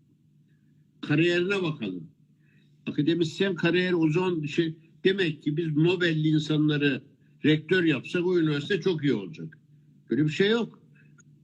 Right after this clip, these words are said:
Biz bilim insanı seçmiyoruz. Biz üniversiteyi yönetecek, dama akacak,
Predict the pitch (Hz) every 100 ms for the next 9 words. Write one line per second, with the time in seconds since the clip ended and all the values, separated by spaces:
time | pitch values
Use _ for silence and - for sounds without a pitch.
0 | - 135 135 107 143 196 175 156 170 165
1 | 202 214 180 147 113 95 95 165 233 -
2 | - - - - 196 226 175 147 - 196
3 | 233 190 170 170 147 143 113 104 135 147
4 | 180 151 135 117 104